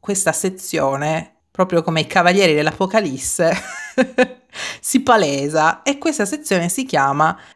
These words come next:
autoidentificazione volontaria. Raga, e qua comincia la fiesta, perché l'introduzione a questo paragrafo di autoidentificazione volontaria racconta in soldoni.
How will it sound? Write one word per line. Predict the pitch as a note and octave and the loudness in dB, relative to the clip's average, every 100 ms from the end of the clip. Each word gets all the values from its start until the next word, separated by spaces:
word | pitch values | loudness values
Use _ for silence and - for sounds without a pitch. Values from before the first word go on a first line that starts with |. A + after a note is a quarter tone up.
| _ | _
autoidentificazione | A#3+ A3+ G3+ C4 - B3 F3+ F3 G3+ B3+ D#4 D4+ - C#3+ | 2 2 2 -2 -2 -4 -2 -2 -4 -4 -4 -6 -6 -4
volontaria. | C#3 C3+ C3 B2+ B2+ C3 C3+ C#3 C#3 E3 - _ _ - | -2 -2 -4 -4 -4 -4 -4 -2 -4 -6 -12 _ _ 2
Raga, | E3 C3+ D#3+ | 2 4 4
e | - | 4
qua | C4 D#3 | 2 2
comincia | F3 C3+ C#3 | 2 0 0
la | D3 | 0
fiesta, | C#3+ - C#3 B2 - - D#3 D3+ | 0 -2 -2 0 -2 2 4 2
perché | - C#4 C#3 E3 D3+ D#3+ D#3 | 2 2 2 2 4 4 2
l'introduzione | E3+ F#3 F#3 G3 G3 F#3+ | 0 0 0 -4 0 0
a | C#3+ | 0
questo | D#3 - | -2 -2
paragrafo | F3 G3 D#3 D3+ D3+ - D3+ | 2 4 4 2 -2 -4 -8
di | D3 D3 D3 - - - | -6 -8 -8 -12 -18 0
autoidentificazione | E3+ E3+ F3 E3+ E3 D#3 D3+ F3 D#3+ D#3 D3 D#3 D#3 - E3 D#3 | 2 2 2 4 6 6 2 0 -4 -6 -8 -4 -4 -4 -4 -4
volontaria | D3+ D3 D#3 D#3+ D3 C3+ D3 A3 C4+ - _ | -2 -2 -2 0 2 2 2 0 -2 -16 _
racconta | - A3+ - G3 D#3+ D#3 D3+ F#3+ F#3 G3 - | -4 -4 0 4 6 4 2 4 6 4 0
in | F3 | -8
soldoni. | D3 - E3+ E3 D3+ - E3 D#3 E3+ | -6 -4 -4 -4 -8 -6 -4 -2 -2